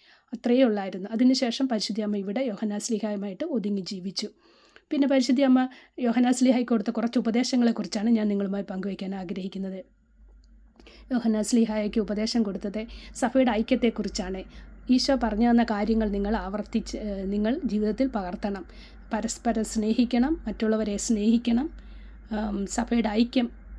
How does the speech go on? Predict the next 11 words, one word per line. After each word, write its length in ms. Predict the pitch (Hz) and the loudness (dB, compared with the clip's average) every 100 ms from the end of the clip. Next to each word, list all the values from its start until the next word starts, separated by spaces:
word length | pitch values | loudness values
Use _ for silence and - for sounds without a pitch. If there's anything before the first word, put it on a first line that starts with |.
| - - - - | -18 -16 -16 -16
ഏഹ്, 180 | - 220 | -14 -8
സൂക്ഷിക്കണം. 600 | - 208 180 220 202 190 - - - - | -4 -2 -2 -2 -4 -6 -12 -20 -20 -6
പത്രോസിൻ്റെ 520 | 220 - 220 - 226 | -4 -2 0 2 2
കീഴിൽ 320 | 226 214 269 339 | 2 0 0 -2
എല്ലാവരും 500 | 208 202 208 208 302 - | -2 -2 -2 -2 -4 -4
ഒന്നിച്ച് 380 | 190 202 220 - - | 0 0 0 -2 -4
അണിനിരക്കണം. 640 | 196 185 185 190 190 190 - - - | -4 -4 -6 -8 -10 -12 -16 -20 -14
പരസ്പരം 600 | - 202 214 - 202 233 - - - - - | -8 -6 -6 -6 -6 -6 -8 -12 -12 -12 -4
ഐക്യപ്പെട്ട് 540 | 214 214 240 214 180 330 - | -2 0 -2 -2 -6 -8 -6
വിധേയത്തിൽ 500 | 214 202 226 214 220 220 | -4 0 0 0 -2 -2
കഴിയണമെന്ന് 680 | 214 190 196 202 196 220 | -4 -4 -2 -2 0 -2